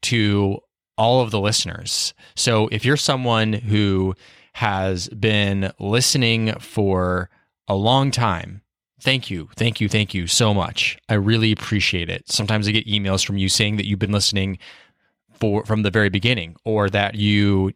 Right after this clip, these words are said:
just found the podcast and binge listened to all of them. Like, thank you so much. I really, really appreciate it. If you've been listening just for a short while, thank you so much. I really appreciate that you would lend me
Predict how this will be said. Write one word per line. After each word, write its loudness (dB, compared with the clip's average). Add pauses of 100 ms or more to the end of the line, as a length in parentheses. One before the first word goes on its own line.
just 0
found 2
the -2
podcast -2
and -6
binge 0
listened 0
to 0
all 2
of -2
them. -4
Like, -6
thank -2
you 0
so 2
much. -2 (500)
I -2
really, 2
really 0
appreciate -4
it. -10 (480)
If 0
you've 2
been 0
listening 0
just -2
for -4
a 0
short -2
while, -2
thank -2
you 0
so 0
much. -4
I -2
really 2
appreciate 0
that -2
you 0
would -2 (320)
lend 0
me 0